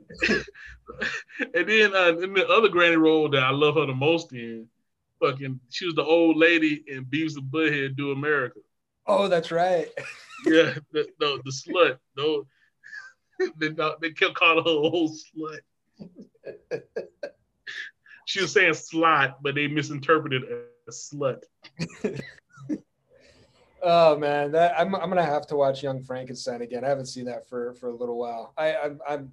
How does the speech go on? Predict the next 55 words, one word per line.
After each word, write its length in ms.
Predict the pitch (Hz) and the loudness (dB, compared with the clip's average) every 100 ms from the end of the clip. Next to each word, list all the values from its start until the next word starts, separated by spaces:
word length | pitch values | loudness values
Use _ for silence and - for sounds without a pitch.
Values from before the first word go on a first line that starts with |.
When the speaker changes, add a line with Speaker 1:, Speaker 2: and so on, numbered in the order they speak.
| _ | _
Speaker 2:
ser-, 320 | - 165 165 | -12 -6 -2
I'm, 240 | 165 170 165 | -2 -4 -8
I'm 160 | 151 | -10
so 300 | 151 - 170 | -8 -2 0
happy 380 | 147 143 143 151 | 0 -2 -4 -2
I 80 | 135 | -2
had 180 | 139 139 | -2 -4
a 80 | 135 | -4
chance 440 | 143 135 131 - | -4 -6 -6 -10
to, 300 | - 127 120 - _ | -6 -4 -4 -8 _
to 240 | 120 117 113 - | -10 -10 -10 -10
actually 280 | 135 123 135 | -12 -10 -12
get 120 | 120 | -12
to 80 | - | -12
meet 220 | 123 127 | -12 -10
her. 220 | 123 123 123 | -6 -6 -6
But, 180 | 120 | -8
like, 240 | 117 117 117 | -12 -12 -8
there's, 360 | 131 131 131 _ _ _ _ _ _ _ 180 | -8 -8 -12 _ _ _ _ _ _ _ 0
you 220 | 214 208 | 2 2
know, 60 | |
that's 160 | 220 214 | 0 -2
the 60 | 175 | -4
thing, 260 | 202 214 | -2 -2
dude. 160 | 160 151 | -2 0
Like, 160 | 143 | -2
there's 160 | 139 165 | -2 -6
some 180 | - 160 | -4 -4
of 20 | |
these 140 | 170 156 | -6 -6
folks 320 | - 160 147 | -2 -2 -2
getting 180 | 143 135 | -6 -2
older 300 | 135 143 139 | -2 -2 -2
and 80 | 135 | -2
older, 400 | 139 143 135 131 | 0 0 0 -2
and 140 | 127 | -4
it's 180 | 135 131 | -10 -8
just, 360 | 139 131 - _ _ _ _ - | -8 -8 -10 _ _ _ _ -10
I 80 | 135 | -8
want 460 | 139 135 139 113 | -6 -6 -4 -6
Speaker 1:
Yeah. 40 | 113 - | -8 -6
Speaker 2:
so 100 | 131 | -4
bad 240 | 131 127 | -4 -4
to 60 | 123 | -4
have 160 | 123 123 | -6 -6
an 40 | |
opportunity 560 | 123 127 - 127 123 120 | -8 -12 -12 -10 -8 -10
to, 340 | 123 117 113 _ - | -6 -8 -8 _ -20
to 100 | 120 | -8
work 260 | 127 123 | -6 -6
with 100 | 120 | -10
them 160 | 113 110 | -16 -16
on 120 | 110 | -16
something. 480 | 104 117 107 117 113 | -16 -16 -16 -16 -16
And, 240 | 110 107 | -16 -18